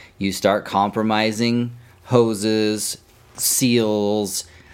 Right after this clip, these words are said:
the box, all that stuff. You, you're running, you know, three hundred degree oil through your power steering box, you are going to melt something inside of it as well.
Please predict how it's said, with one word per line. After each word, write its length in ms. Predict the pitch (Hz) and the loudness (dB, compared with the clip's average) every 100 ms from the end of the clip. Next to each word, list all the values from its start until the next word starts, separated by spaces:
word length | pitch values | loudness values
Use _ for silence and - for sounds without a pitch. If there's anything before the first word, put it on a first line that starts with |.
| - - | -12 -8
the 80 | |
box, 840 | 87 110 107 107 107 101 - - - - | -2 2 2 2 -2 -4 -8 -10 -8 2
all 160 | 127 | 2
that 180 | 123 - | 2 -4
stuff. 480 | - 98 80 - - - | -6 -6 -6 -10 -20 -16
You, 220 | - 101 101 | -8 -8 -6
you're 240 | - 127 147 | -2 -2 0
running, 540 | 147 139 135 127 117 - - - | 0 0 0 -2 -6 -20 -12 -2
you 100 | 113 | -2
know, 100 | 98 | -2
three 400 | - 117 135 127 | -4 0 2 2
hundred 400 | 131 131 123 104 | 0 0 0 -2
degree 380 | 107 113 110 | -2 0 -2
oil 380 | - 123 117 110 | 0 0 2 0
through 180 | 101 107 | -2 -4
your 100 | 104 | -4
power 280 | 113 101 98 | 0 -2 -2
steering 340 | - 127 113 | 0 0 0
box, 380 | 98 98 92 - - - - - - | 0 -2 -4 -14 -20 -20 -20 -20 -8
you 520 | 101 107 113 113 113 | -4 0 0 0 -2
are 460 | - 104 104 101 101 | -2 0 0 0 -2
going 420 | 98 101 98 98 | -4 -4 -2 -4
to 120 | 107 | -2
melt 560 | 98 95 90 87 - - _ | -2 -2 -2 -4 -10 -16 _
something 460 | - - 95 95 85 | -6 -2 -2 -4 -6
inside 400 | 92 90 92 90 | -6 -4 -4 -4
of 100 | 87 | -4
it 160 | 98 87 | -4 -4
as 160 | 85 | -6
well. 320 | 92 76 - | -6 -6 -10